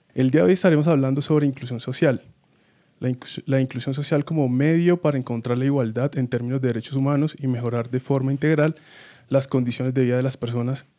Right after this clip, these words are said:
y que se garantice, eh, la participación de las mismas en la sociedad. Para esto nos acompañan las profesoras de la Escuela de Ciencias Sociales, Artes y Humanidades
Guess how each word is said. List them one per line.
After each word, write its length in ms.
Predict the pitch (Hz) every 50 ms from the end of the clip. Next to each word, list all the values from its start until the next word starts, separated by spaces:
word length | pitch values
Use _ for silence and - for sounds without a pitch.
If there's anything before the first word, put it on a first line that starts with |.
| _ _ _ _ _ _ _ _ _ _ -
y 100 | 202 185
que 160 | - 190 185
se 120 | - 190
garantice, 720 | 170 165 165 170 175 170 - - 156 151 - - 156 156 - -
eh, 160 | 139 127 117 117
la 160 | 135 127 -
participación 880 | 135 131 - 131 127 - 135 131 - 117 - - - 123 123 123 131 - _ _ _ _ - _ _ _
de 120 | - 131 135
las 140 | 151 147
mismas 320 | 143 139 131 131 131 135 139
en 80 | 127
la 40 | 120
sociedad. 440 | 117 - 120 - - 123 123 127 - _ _ _ _ _
Para 260 | - 117 117 117 120
esto 320 | 127 139 - - - 175
nos 120 | 170 147 143
acompañan 520 | 131 - 120 123 - 123 123 127 135 139
las 120 | 147 143 -
profesoras 540 | - 131 - - 117 - 123 117 127 139
de 80 | 131 143
la 60 | 131
Escuela 320 | 123 - - - 123 123 135
de 60 | 131
Ciencias 260 | - 135 127 - 127
Sociales, 480 | - 139 - 147 139 131 139 139 - -
Artes 320 | - 135 135 - - -
y 40 | 151
Humanidades 520 | 147 151 151 160 165 160 147 147 160 156